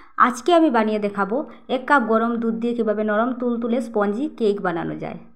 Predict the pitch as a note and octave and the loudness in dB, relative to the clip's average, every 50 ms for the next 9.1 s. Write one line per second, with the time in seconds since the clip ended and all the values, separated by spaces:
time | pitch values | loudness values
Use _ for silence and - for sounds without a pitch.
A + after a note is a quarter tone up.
0 | - - - - F#3+ F3+ G3 G3 A3 G#3+ A3+ A#3 A#3 - - C4+ C#4 C#4 C4+ B3+ | -20 -20 -16 -12 -6 -4 -2 -2 0 0 0 -2 -4 -4 -4 -6 -4 -2 -2 -2
1 | A#3 A3+ A#3 A#3 B3 A#3+ - A3 A3+ A#3 B3+ B3+ B3 C4 B3+ B3+ B3 A#3+ - A3+ | -2 0 0 -2 -2 0 0 0 0 0 -2 -2 -2 -2 -2 -2 -4 -4 -2 -2
2 | G#3+ G#3+ A3 - A3+ G#3+ - B3+ A#3+ G3+ G3+ G3 - A3+ B3+ D#4+ - - - - | -2 -2 -2 -2 -4 -4 -4 -6 -4 -2 -4 -2 -2 -4 -4 -4 -6 -10 -16 -20
3 | - - - - - G#3+ A3 A3 A3 A3 B3 C4 B3+ A#3+ A3+ F#3+ F3+ E3 E3 D#3 | -20 -20 -20 -8 -4 -2 0 0 2 2 0 0 0 0 0 0 0 -2 -4 -8
4 | C#3+ D3 - - - - - F#3 F3+ F3+ G3 G3 A#3 C#4+ D#4 D4+ - - G3+ F3+ | -10 -12 -16 -20 -20 -20 -20 -20 -8 -6 -4 -2 0 -2 -2 -2 -2 -4 -4 -4
5 | F3+ - E3 D#3+ D#3+ D#3+ D#3 D#3 - - - - - - - - - - - - | -2 -4 -6 -6 -6 -8 -10 -12 -14 -16 -20 -20 -20 -20 -20 -20 -20 -20 -20 -20
6 | - - - G3 G3+ G3+ G#3+ A3+ B3 B3 B3 A#3+ B3+ D#4 E4+ - - - - - | -20 -12 -4 -4 -2 -2 0 -2 0 0 0 0 0 -2 -2 -4 -10 -16 -20 -20
7 | - - - - G3+ G3+ G#3 G#3+ G#3 G3 G#3+ G#3 G#3 G#3+ G#3+ A3 G#3+ G#3+ A3 A3 | -20 -20 -20 -14 -6 -4 -2 -2 0 2 2 2 4 2 0 -2 -2 0 0 -2
8 | G#3+ - - - C4+ D#4 - - - - - - - - - - - - - - | -4 -6 -8 -8 -8 -8 -8 -8 -16 -20 -20 -20 -20 -20 -20 -20 -20 -20 -20 -20
9 | - F#3 | -10 -8